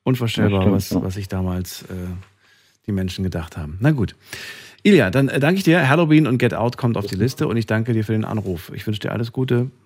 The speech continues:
Speaker 2: Vielen Dank, dass du so zugehört hast. Danke dir.
Speaker 1: Bis bald. Mach's gut. <laughs> Ciao.
Speaker 2: Bis bald. Ciao, ciao.
Speaker 1: Ciao. So, anrufen dürft ihr von Handy von Festnetz.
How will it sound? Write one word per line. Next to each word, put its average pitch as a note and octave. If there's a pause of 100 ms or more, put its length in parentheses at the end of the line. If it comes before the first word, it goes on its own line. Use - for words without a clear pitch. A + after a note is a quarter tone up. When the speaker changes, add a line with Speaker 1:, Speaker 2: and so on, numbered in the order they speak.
(1300)
Speaker 2:
Vielen C#3+
Dank, C3+
dass B2+
du B2
so A2+ (280)
zugehört G2+
hast. F2+
Danke G#2
dir. F2+ (140)
Speaker 1:
Bis D3
bald. F3
Mach's C#3+
gut. A#2 (140)
<laughs> B2
Ciao. G2 (600)
Speaker 2:
Bis E3+
bald. D3+
Ciao, D3
ciao. C#3
Speaker 1:
Ciao. G2 (880)
So, F3+
anrufen A2
dürft G2
ihr G2
von F#2
Handy F2+
von D#2+
Festnetz. C#3+